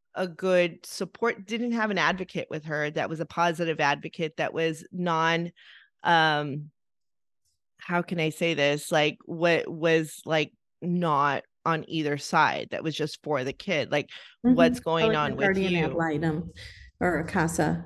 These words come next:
Speaker 2: representative.
Speaker 1: Yeah, yeah. So, um, it is an interesting case. It's interesting that they're, they're fighting it now.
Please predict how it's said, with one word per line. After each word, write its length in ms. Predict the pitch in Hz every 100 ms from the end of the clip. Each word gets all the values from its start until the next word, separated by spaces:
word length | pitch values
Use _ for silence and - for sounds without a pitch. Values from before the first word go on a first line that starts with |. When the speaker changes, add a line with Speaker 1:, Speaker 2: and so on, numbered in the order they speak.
| -
Speaker 2:
representative. 920 | - 170 185 180 - 180 180 185 - - _ -
Speaker 1:
Yeah, 540 | 185 196 220 220 151 -
yeah. 400 | 190 175 156 151
So, 600 | - - 196 180 170 170 -
um, 300 | 175 170 -
it 140 | 220 240
is 160 | 285
an 100 | 285 254
interesting 520 | 208 202 - 190 180
case. 400 | - 170 165 165
It's 140 | -
interesting 560 | 175 180 175 175 170 165
that 280 | 156 151 -
they're, 300 | 160 151 -
they're 140 | 160
fighting 400 | 151 156 156 160
it 120 | 143
now. 520 | 156 160 156 156 156